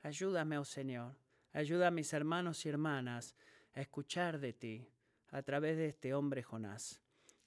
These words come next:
Lo pedimos en el nombre de Jesús. Amén. Para aquellos de ustedes que toman notas, voy a hablar de cuatro cosas en este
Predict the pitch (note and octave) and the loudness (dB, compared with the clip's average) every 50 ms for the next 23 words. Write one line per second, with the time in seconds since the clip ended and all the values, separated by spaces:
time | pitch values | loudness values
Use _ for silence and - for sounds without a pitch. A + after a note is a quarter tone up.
0 | _ - C#3+ C#3 - C#3 D3 D#3+ E3 E3+ D#3+ D3+ - D3+ C#3 C#3+ C#3 C#3 D3+ D#3 | _ -4 -4 -2 0 0 2 2 2 2 0 0 0 -2 0 0 2 2 2 0
1 | D#3+ D#3 D#3 D#3 D3+ C3+ - C#3 B2+ - - A#2+ A2 G#2 - - - - _ _ | 0 0 0 -2 -2 -2 -4 -6 -6 -6 -6 -6 -8 -8 -10 -12 -14 -16 _ _
2 | _ _ _ _ _ _ - - C#3 C#3+ D3+ D#3 D3+ C#3+ C3 B2+ B2 - - - | _ _ _ _ _ _ -10 -4 0 2 4 4 4 4 2 0 -2 -6 -6 2
3 | - D#3+ D#3+ D#3+ G#3 G#3 - A3 G3+ F3+ F3+ E3+ F3 - G#3 G#3 G3+ F#3+ - F3 | 4 6 6 6 6 4 4 4 4 4 4 2 2 4 6 6 6 6 4 2
4 | D#3+ G3 F#3+ F#3 F3+ F#3 G3+ G#3+ G#3 G#3 G3 F3+ D#3 F3 F3+ F3+ F3+ F3 F#3+ F#3+ | 2 4 4 4 4 4 4 2 4 4 2 4 4 6 6 8 6 8 8 6
5 | F#3+ F3 F#3 F3 - G3 G3+ - G3+ F3 - F#3+ F3+ - G3 F3 - F3 E3 F3 | 6 6 4 4 6 4 6 6 4 4 4 2 2 4 2 2 2 2 2 2
6 | E3+ - - E3+ E3 D#3 C#3 C3 | 0 0 0 0 0 0 -2 -6